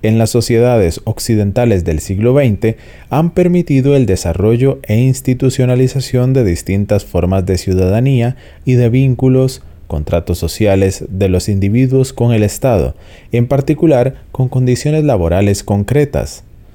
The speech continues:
Se desarrolla como un trabajo conceptual de corte histórico y analiza la formación de la ciudadanía en las sociedades modernas occidentales como categoría social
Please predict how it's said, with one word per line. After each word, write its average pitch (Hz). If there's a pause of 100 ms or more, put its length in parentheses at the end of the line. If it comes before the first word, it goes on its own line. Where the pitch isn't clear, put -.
(340)
Se -
desarrolla 151
como 117
un 135
trabajo 110
conceptual 107
de 95
corte 98
histórico 110 (220)
y 90
analiza 85
la 95
formación 90
de 123
la 113
ciudadanía 117
en 110
las 110
sociedades 98
modernas 98 (200)
occidentales 113 (320)
como 113
categoría 127
social 113